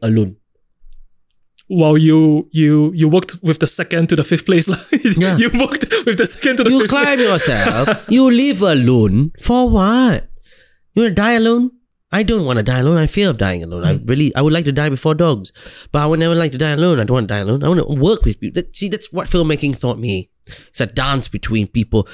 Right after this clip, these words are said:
Speaker 1: If the actor is not on set, the film cannot go. The camera not on set, the ca-,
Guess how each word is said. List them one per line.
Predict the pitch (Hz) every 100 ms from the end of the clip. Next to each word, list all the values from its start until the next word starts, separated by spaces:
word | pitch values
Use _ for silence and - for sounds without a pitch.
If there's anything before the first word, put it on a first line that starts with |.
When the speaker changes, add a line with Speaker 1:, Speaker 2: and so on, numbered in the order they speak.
| - -
Speaker 1:
If | 120 117
the | 123
actor | 147 -
is | 170 131
not | 160 156
on | 151
set, | - 156 143
the | 127
film | 139 117
cannot | 110 104 101
go. | 107
The | 110
camera | 156 160 165
not | 170 160
on |
set, | 139 160 156 127
the |
ca-, | 110 117 107